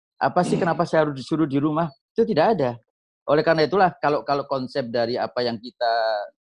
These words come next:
usulkan sebenarnya, yang harus menjadi garda terdepan itu adalah masyarakat sebenarnya saat ini. Dokter, tim medis ini benteng terakhirnya, Pak.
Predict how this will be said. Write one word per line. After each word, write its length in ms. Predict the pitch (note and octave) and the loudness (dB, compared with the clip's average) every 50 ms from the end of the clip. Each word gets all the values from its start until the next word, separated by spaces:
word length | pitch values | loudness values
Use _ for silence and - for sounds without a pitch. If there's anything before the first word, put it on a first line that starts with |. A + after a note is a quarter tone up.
| _ _ C3+ | _ _ -10
usulkan 480 | B2+ - - D3+ D#3 - E3+ C#3 A2+ | -10 -4 -4 -4 -4 -2 -4 -4 -4
sebenarnya, 560 | - A#2+ G#2+ G2+ F#2+ F2+ E2+ E2+ F#2+ A2 C3 C3+ _ _ _ _ _ _ _ _ | -4 -6 -6 -4 -4 -6 -4 -4 -4 -4 -4 -6 _ _ _ _ _ _ _ _
yang 240 | - D3+ D#3+ E3 | 2 2 4 4
harus 480 | D#3 C#3 D3 C3+ C3+ C#3 D#3+ D#3+ - D#3 | 4 4 4 4 4 4 0 -4 -2 -2
menjadi 480 | D3 D3 D3 C3 C3+ B2 A#2 G#2+ C3+ C3+ - | -2 0 2 4 4 4 4 2 -2 -4 0
garda 400 | - D3 C3 A#2+ A2+ G2 B2+ B2+ | 2 2 2 2 0 0 0 0
terdepan 640 | A#2 - D3 A#2+ G2 - B2 - _ - B2 B2 C3 | 2 0 -4 -6 -4 -6 -8 -4 _ 0 0 0 2
itu 400 | C3 B2 B2 A2 - - A#3+ B3+ | 0 0 -2 -2 -2 -4 -2 -2
adalah 320 | - A#2 G#2+ G#2+ G#2 C#3 | -2 -2 -2 0 0 0
masyarakat 680 | E3 D#3+ C#3+ C#3 - D#3+ D3 D#3 E3+ G3 - - D#3+ C#3+ - | 0 0 -2 0 2 2 2 4 2 2 0 -2 -4 -4 -4
sebenarnya 320 | - C3+ B2 D3 D#3 D3 | -8 -6 -4 -4 -4 -4
saat 240 | - - C3 C3+ C3 - D#3 | -4 -4 -6 -4 -4 -6 -8
ini. 160 | A#2+ G#2 G2 - _ _ _ _ _ _ _ _ | -8 -8 -10 -12 _ _ _ _ _ _ _ _
Dokter, 480 | - D3 C3+ C#3+ - - F#3 F3 F#3 F3+ | 2 2 2 2 2 2 2 2 2 2
tim 160 | - F3 E3 | 2 0 2
medis 320 | D#3+ E3 D#3 C3 C3+ C3+ - | 2 0 0 0 -2 -4 -2
ini 320 | E3+ E3+ G#3+ F4 B3+ - - _ | -2 2 2 0 0 0 -4 _
benteng 400 | - C3 A#2+ B2 - E3+ E3+ F3 | 2 2 2 4 2 2 2 2
terakhirnya, 720 | E3+ F3 E3+ E3+ E3 D#3+ G#3 G3 F#3 F3 C#3 A2+ G2+ - | 2 4 4 2 4 2 2 2 2 2 0 0 -2 -4
Pak. 160 | - - - | -8 -8 -8